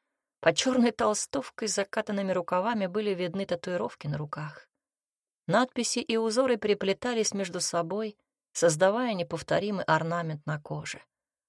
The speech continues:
Незнакомка положила руку на плечо Реймонду и протянула ему стакан с мутной жидкостью. Небрежно избавившись от ее назойливой руки, Реймонд взял стакан и отдал его другому парню, затем молча двинулся дальше,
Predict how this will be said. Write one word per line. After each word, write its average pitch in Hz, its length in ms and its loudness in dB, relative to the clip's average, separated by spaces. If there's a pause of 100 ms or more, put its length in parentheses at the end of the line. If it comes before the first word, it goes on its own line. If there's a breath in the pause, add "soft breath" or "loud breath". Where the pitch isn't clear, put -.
(480)
Незнакомка 247 580 6
положила 226 560 4
руку 214 420 6 (180)
на 190 140 0
плечо 190 380 2
Реймонду 196 600 2
и 175 100 -2
протянула 220 480 4
ему 202 200 4
стакан 214 460 0
с - 100 -4
мутной 165 280 -4
жидкостью. - 720 -8 (840)
Небрежно 220 480 6
избавившись 208 800 0
от 202 100 -8
ее 196 140 0
назойливой 185 460 -2
руки, 202 400 -4
Реймонд 175 400 -2
взял 165 280 2
стакан 214 460 -2
и - 220 -2
отдал 175 360 6
его 180 260 0
другому 190 480 2
парню, 156 480 2 (280)
затем 226 360 2
молча 233 320 2
двинулся 180 460 0
дальше, 202 520 -4